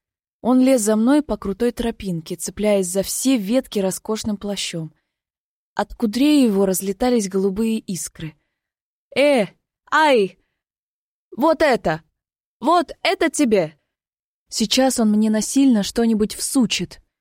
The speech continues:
Этого еще не хватало. "Что это?" "Тебе! Твое! Смотри!"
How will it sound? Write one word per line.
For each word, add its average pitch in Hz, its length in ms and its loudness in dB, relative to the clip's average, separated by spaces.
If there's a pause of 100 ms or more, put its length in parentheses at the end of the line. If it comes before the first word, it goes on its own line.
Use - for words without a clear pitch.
(200)
Этого 220 280 0
еще 196 260 0
не 185 100 -4
хватало. 170 560 -8 (580)
"Что - 300 0
это?" 170 320 -4 (920)
"Тебе! 247 460 2 (540)
Твое! 208 420 0 (640)
Смотри!" 220 540 -2